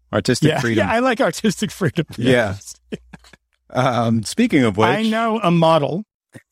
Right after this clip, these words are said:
Speaker 2: who I spoke to today, actually.
Speaker 1: Oh, yeah?
Speaker 2: Um, yeah, who's a very well-known, um,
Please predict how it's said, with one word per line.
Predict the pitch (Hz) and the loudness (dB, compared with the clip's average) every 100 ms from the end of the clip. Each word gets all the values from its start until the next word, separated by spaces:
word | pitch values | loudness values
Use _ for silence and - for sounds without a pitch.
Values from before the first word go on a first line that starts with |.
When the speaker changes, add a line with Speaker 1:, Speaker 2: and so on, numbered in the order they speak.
| - - - | -18 -18 0
Speaker 2:
who | 139 | 2
I | |
spoke | 131 - 131 | 2 2 0
to | 139 | 0
today, | 113 135 127 | 0 2 2
actually. | 135 - 147 208 - - | -2 -4 -4 -4 -10 -2
Speaker 1:
Oh, | 135 117 | 0 2
yeah? | 110 | 0
Speaker 2:
Um, | 135 135 - _ _ _ _ _ | -2 -4 -8 _ _ _ _ _
yeah, | 151 127 | 2 4
who's | 131 | 2
a | 131 | 2
very | 135 131 135 - _ | 0 0 -4 -8 _
well-known, | 143 131 131 131 127 120 - | 0 2 2 2 2 2 0
um, | 135 135 123 | 0 2 0